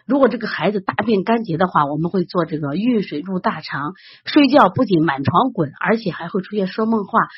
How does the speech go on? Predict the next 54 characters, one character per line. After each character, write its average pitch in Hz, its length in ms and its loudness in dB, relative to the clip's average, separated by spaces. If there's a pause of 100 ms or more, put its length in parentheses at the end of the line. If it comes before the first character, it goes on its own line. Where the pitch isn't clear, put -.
(180)
我 175 100 0
们 185 140 0
做 190 300 0 (320)
水 220 280 0
底 185 160 -2
捞 196 220 -2
明 202 260 -2
月、 247 220 0 (580)
呃， 165 120 -6
捣 180 240 2
小 208 180 -4
天 214 260 0
心 220 240 -4
和 151 160 -8
掐 - 240 -6
内 220 160 -2
劳 160 220 -6
宫， 233 260 -6 (440)
其 - 80 -18
实 269 140 0
都 320 200 2
是 339 100 -6
用 202 140 0
滋 262 180 -2
阴 294 160 2
的 226 80 -2
方 160 260 -2
法 156 180 -14 (340)
来 165 180 0
通 196 160 -2
过 185 100 2
安 233 280 0
神 165 320 -2 (1080)
补 175 140 2
阴， 226 320 0 (280)
那 165 120 4
么 147 80 -2
他 165 220 -4
睡 156 180 -6
觉 160 160 0
的 160 100 -10
这 - 160 -14
个 147 180 -10 (340)
情 175 140 2
况 170 180 -4
就 170 80 -4
会 156 100 -2
改 - 220 -12
善 156 240 -4
了。 135 80 -12 (540)
那 330 120 6
么 339 100 8
另 392 180 4
外 403 80 4